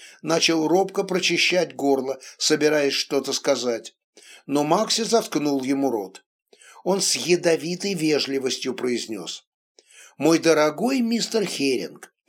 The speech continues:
вы сможете сказать все, что хотите, но в свое время. Пожалуйста, садитесь. Прежде всего, я хочу выслушать свидетелей". Херинг пробормотал что-то неразборчивое.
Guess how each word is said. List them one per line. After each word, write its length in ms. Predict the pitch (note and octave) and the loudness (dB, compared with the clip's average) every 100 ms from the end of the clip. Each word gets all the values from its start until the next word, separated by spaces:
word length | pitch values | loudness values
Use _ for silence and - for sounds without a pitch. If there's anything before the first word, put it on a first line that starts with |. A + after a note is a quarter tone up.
| - - - | -20 -20 -4
вы 120 | F#3 | 0
сможете 540 | G#3+ A3+ A3+ F3+ F#3 | 0 0 -2 -2 -4
сказать 440 | G3 - F#3 G3 G3+ | -4 0 0 0 -4
все, 340 | - - B3 | -6 -2 -2
что 200 | - A#3+ | 0 0
хотите, 720 | - A#3+ A3+ A3+ C#3+ - - - _ - | 0 0 0 -4 -6 -8 -12 -18 _ -8
но 160 | G#3+ | -4
в 80 | A3 | -2
свое 380 | - D#3+ D3 C3+ | 0 2 2 0
время. 460 | A2+ A#2+ F#2 - - _ _ _ _ _ | -2 -4 -6 -10 -20 _ _ _ _ _
Пожалуйста, 720 | E3+ A#2 C3+ A#2+ F#2+ - G2 | -2 2 0 0 -4 -10 -6
садитесь. 720 | - G#2+ E2 F2+ - E2+ - _ - - - - | -4 -4 -6 -12 -12 -14 -16 _ -20 -20 -20 -2
Прежде 460 | C#3 F#3 A#3 G#3 | 4 6 4 2
всего, 460 | G#3+ - G#3 G#3+ G3+ - - | -6 -4 -2 -4 -6 -12 -6
я 140 | A#2+ A#2+ | 0 0
хочу 320 | B2 - C3+ | 0 0 0
выслушать 640 | A2+ C3 C3 A#2+ - G#2+ | -2 -4 -2 -4 -4 -4
свидетелей". 880 | - A2+ A2+ G2+ F#2 - E2 D2 - _ _ _ _ _ - - - | -4 -4 -4 -4 -8 -10 -12 -16 -20 _ _ _ _ _ -20 -20 -14
Херинг 560 | - G3+ C4 B3 A#3+ - | -2 0 0 -2 -4 0
пробормотал 760 | F3+ F3 F3+ F3 E3+ E3+ E3+ | 0 2 0 0 0 0 0
что-то 380 | - D3 C3 C3 | -2 -2 -2 -2
неразборчивое. 1040 | B2+ A#2+ A2 F#2 G2+ F#2 - - - - | -2 -2 -4 -6 -8 -6 -8 -10 -14 -20